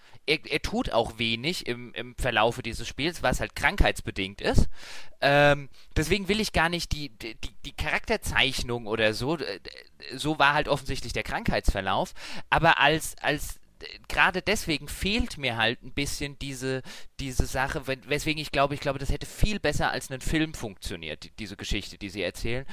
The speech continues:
wo man ein Gesicht gehabt hätte und vielleicht menschliche Regung, also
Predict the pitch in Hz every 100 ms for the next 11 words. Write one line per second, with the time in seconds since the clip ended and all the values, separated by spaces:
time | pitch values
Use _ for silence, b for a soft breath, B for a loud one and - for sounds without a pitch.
0 | B B 131 139 135 135 131 123 135 190
1 | - - - 107 98 - 107 90 107 95
2 | 107 123 120 127 131 156 - 135 143 131
3 | 131 180 147 120 104 117